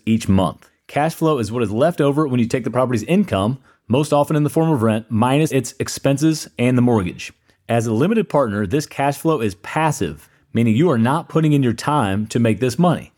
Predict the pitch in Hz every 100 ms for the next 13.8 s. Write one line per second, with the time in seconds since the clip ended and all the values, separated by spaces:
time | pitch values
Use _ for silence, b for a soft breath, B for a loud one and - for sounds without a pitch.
0 | _ _ 110 131 151 170 143 147 - 110
1 | 110 113 110 - 113 95 104 127 107 90
2 | - 95 76 87 _ _ _ - 120 139
3 | 160 151 147 135 135 139 117 113 92 -
4 | 135 151 160 175 175 b b b 101 104
5 | 101 92 143 156 185 190 b b b 127
6 | 139 139 131 151 165 - 107 113 110 131
7 | 135 127 117 104 117 127 110 98 101 90
8 | 107 92 95 95 98 165 - - _ _
9 | _ _ - 151 170 127 90 - _ _
10 | _ - - 147 - 104 87 - - -
11 | - _ - 175 190 117 104 92 117 _
12 | - 151 175 175 156 151 160 165 180 -
13 | _ 113 107 - 185 104 113 -